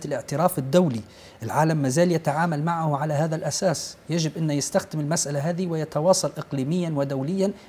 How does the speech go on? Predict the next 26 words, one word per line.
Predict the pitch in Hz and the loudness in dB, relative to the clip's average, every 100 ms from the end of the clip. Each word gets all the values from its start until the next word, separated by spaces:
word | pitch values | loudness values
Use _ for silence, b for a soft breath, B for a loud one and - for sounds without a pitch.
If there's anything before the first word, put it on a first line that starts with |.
| B | B
بحيث | - 156 - | -6 -4 -4
أنه | 175 147 | -4 -4
يحاول | - - 185 170 170 | -4 -2 0 -2 -2
أنه | 151 | -2
يلاقي | 139 170 180 160 | 0 2 2 0
حل | - 180 190 | -4 -4 -2
ويقدم | 160 - 180 160 160 | -2 -2 -2 -2 -2
تصور | - 135 190 180 180 B B B 151 | -2 0 2 2 0 B B B 0
يمكن | 180 180 151 | 0 0 -2
يجنب | 135 170 151 139 | 0 -2 -2 -2
مدينة | 151 170 151 | -2 -2 -2
طرابلس، | 156 170 160 160 - B B B | 0 0 0 -4 -8 B B B
آه، | 160 143 - | -6 -4 -4
يعني | 147 127 135 | -4 -2 -2
حرب | - 170 170 147 | -2 2 2 0
مدمرة | 151 143 170 151 143 | 0 0 0 0 -2
أكثر | 160 - 156 | -4 0 0
من، | 151 156 156 | 2 0 -2
آه، | 151 143 143 | -2 -4 -4
من، | 147 147 143 139 | -4 -2 0 0
من | 139 139 139 | 0 -2 -2
ال-، | 151 135 131 | -6 -6 -8
ال-، | 135 120 - 165 | -10 -12 -12 -10
يعني | 123 135 | -6 -6
و-، | |
و-، | 135 143 135 135 139 131 | -6 -6 -6 -6 -6 -8